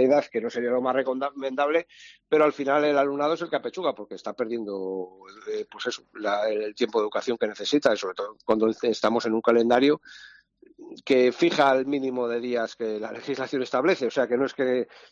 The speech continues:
estemos en una situación que digas, "Bueno, pues como el calen-, como la legislación marca ciento setenta y cinco de mínimo, pero el calendario son ciento ochenta y dos", pues bueno, pues si se pierde algún día, todavía nos sobra, ¿no? Aquí nos faltan.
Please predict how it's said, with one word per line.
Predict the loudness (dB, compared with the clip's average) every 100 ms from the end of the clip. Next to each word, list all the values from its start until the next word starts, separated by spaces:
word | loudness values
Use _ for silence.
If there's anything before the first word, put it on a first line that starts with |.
| -6
estemos | -4 2 2 4
en | 4
una | 2
situación | 2 2 2
que | 4
digas, | 4 4
"Bueno, | 2 0
pues | -4 -8
como | -6 -6
el | -2
calen-, | -2 -2 -4
como | -6 -2 2
la | 4 4
legislación | 2 0 -2 -2 0
marca | 0 2 -2
ciento | -2 -8
setenta | -8 -8 -8 -6
y | -8
cinco | -8 -2 0
de |
mínimo, | 2 0 0 -2
pero | -2 -2
el | -2
calendario | -4 -6 -4 -8
son | -6 -4
ciento | -4 -4
ochenta | -10 -6 -4
y |
dos", | -4 -8
pues | -8 -6
bueno, | -6 -8
pues | -18
si | -10
se |
pierde | -2 2
algún | 2 0 2
día, | 2 0 _ -20 _
todavía | -4 0 2
nos | 0
sobra, | -2 -4 -6
¿no? | -6 -6
Aquí | -6 -8
nos | -4
faltan. | -2 -2 -6